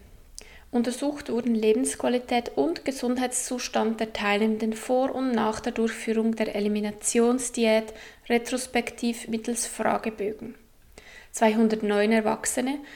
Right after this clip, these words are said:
darunter einundachtzig Mate-, H T und hundertachtzehn mit Zöliakie.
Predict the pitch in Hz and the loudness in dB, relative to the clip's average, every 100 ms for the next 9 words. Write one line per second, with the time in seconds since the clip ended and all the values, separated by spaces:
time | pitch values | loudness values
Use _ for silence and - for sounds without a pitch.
0 | - - 254 254 262 285 - 233 277 285 | -20 -6 0 2 2 0 0 2 4 4
1 | 269 - 277 254 240 240 - 262 - - | 2 0 -4 -2 -2 -2 -6 -6 -4 0
2 | 233 233 - 233 302 - - - 339 - | 2 2 2 2 2 -2 -18 -6 -4 -2
3 | 302 277 - - - - - 240 220 220 | 0 -2 0 0 0 -4 -2 2 2 2
4 | - - - 226 214 226 - - - 226 | -4 -10 0 2 4 2 -4 -10 -8 -10